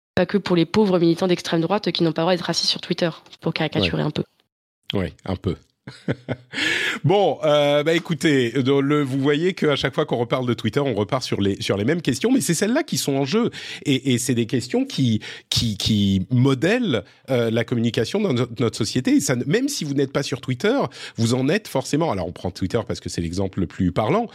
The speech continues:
Speaker 2: mais ça touche tous les réseaux sociaux. Et surtout, ce qui est sur Twitter se retrouve, euh, euh, euh, rapporté sur les médias plus traditionnels et, et un petit peu partout. Donc, euh, il y a un vrai, un vrai enjeu à ce niveau-là.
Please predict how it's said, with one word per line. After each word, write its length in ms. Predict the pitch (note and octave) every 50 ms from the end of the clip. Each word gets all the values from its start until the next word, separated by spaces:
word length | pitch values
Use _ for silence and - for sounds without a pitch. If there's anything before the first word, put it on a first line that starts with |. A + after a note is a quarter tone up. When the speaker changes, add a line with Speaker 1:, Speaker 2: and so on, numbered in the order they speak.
| - - - -
Speaker 2:
mais 80 | - G#2+
ça 120 | - A#2
touche 300 | G2+ - B2 A2 - -
tous 80 | - B2
les 100 | A2 G#2+
réseaux 220 | G#2 G2+ G2 G2+
sociaux. 320 | F#2+ - B2 A#2 - A#3 A#3
Et 60 | E3+
surtout, 460 | - - C3+ - - - C4 C4 C4 - - - - -
ce 140 | - - D#3
qui 360 | D3 - - C#3 C#3 C#3 A#2+ -
est 340 | D3 D#3 D#3+ D3 C3 A#2+ G#2+
sur 180 | - - A#2+ -
Twitter 380 | - - G#2+ - - G3 A3 B3+
se 140 | - - -
retrouve, 600 | G#2+ G2 G#2 G#2 - - G3+ A3 A#3+ A#3 E3+ A#2 A2+
euh, 260 | G#2+ G#2 G#2 G2+ F#2+ - - - - - - -
euh, 640 | A2 A2 G2 F#2+ E2 F2+ G#2 G2 F#2 F2+ F2+ F2 E2 D#2+
euh, 460 | F2 E2+ D#2+ D#2 D#2 D#2+ D#2 C#2+ D#2 D2+ - D2+ E2+ C#2+ D2 F2 F#2 G2+
rapporté 720 | G#2 E2+ - B2+ - - D3 C3 - - - F3+ A3+ C4+ C#4 - - _ _ _ _ _ _ _ _ -
sur 480 | - - - - - - F#3+ A3+ A3 E3+
les 120 | D3 D3
médias 360 | B2+ C#3+ C#3 B2+ A2 C#3+ C#3+ -
plus 160 | - - B2
traditionnels 680 | - A#2+ A2 G2+ G2+ - - G#2 A2 D3+ G#3 A#3+ A3
et, 360 | D3 G#2+ G2+ F#2+ F#2+ F#2+ E2 C#2+
et 60 | F#2+ F#2
un 80 | F2+
petit 140 | F2 - -
peu 120 | - D#3
partout. 360 | D#3 D3+ C3 - - - E3+ C3+
Donc, 280 | G2+ F2+ E2+ - -
euh, 200 | G2 F2 E2 E2 E2
il 80 | D#2+
y 80 | D#2+ F2
a 60 | E2
un 80 | D#2+ D#2+
vrai, 480 | D2+ E2+ F#2 A#2+ D3 D#3 D3+ C3+ G2+
un 100 | F2 F2+
vrai 220 | E2+ D#2+ - C3 D3
enjeu 420 | B2+ G2+ F2 E2 G2+ A#2+ C3 A#2+
à 60 | F#2+
ce 100 | - -
niveau-là. 300 | - D2+ D#2+ D2 - -